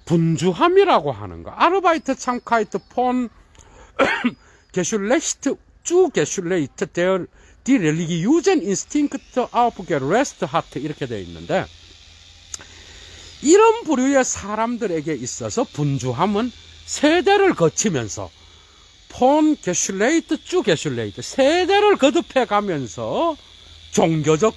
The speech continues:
본능을 해체해 왔다 이 말이야. 현재 완료로 쓰고 있어. 맞죠?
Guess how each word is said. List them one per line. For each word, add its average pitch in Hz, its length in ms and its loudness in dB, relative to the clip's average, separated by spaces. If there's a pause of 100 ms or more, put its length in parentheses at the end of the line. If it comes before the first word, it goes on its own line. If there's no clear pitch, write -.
(140)
본능을 110 640 -4 (400)
해체해 392 680 2
왔다 311 560 2
이 156 80 -6
말이야. 90 400 -16 (420)
현재 320 280 -4
완료로 131 460 0
쓰고 - 240 -18
있어. - 880 -14
맞죠? 277 360 -2